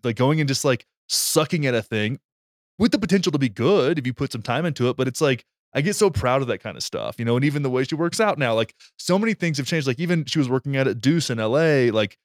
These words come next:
flipping tires and, you know, doing all <laughs> kinds of crazy shit. And it's, like, just that willingness to, like, try different things. It's really good for us. I also love to be a teacher. Like, I coached CrossFit for a, seven years. Um, I was a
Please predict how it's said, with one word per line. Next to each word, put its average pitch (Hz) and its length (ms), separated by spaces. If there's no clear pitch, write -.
flipping 143 260
tires 147 640
and, 101 220
you 123 80
know, 104 280
doing 127 260
all 151 60
<laughs> - 20
kinds 196 320
of 170 60
crazy 151 280
shit. 143 220
And - 80
it's, 131 140
like, 127 220
just 156 180
that 196 160
willingness 131 340
to, - 80
like, 117 120
try 104 280
different 107 320
things. 120 260
It's 131 140
really 143 200
good 104 420
for 120 160
us. 135 320
I 139 60
also 180 240
love 123 200
to 113 60
be 110 140
a 98 60
teacher. 117 300
Like, 117 160
I 117 140
coached - 360
CrossFit 101 420
for 104 160
a, 98 140
seven 107 300
years. 98 540
Um, 98 260
I 113 80
was 104 140
a 95 80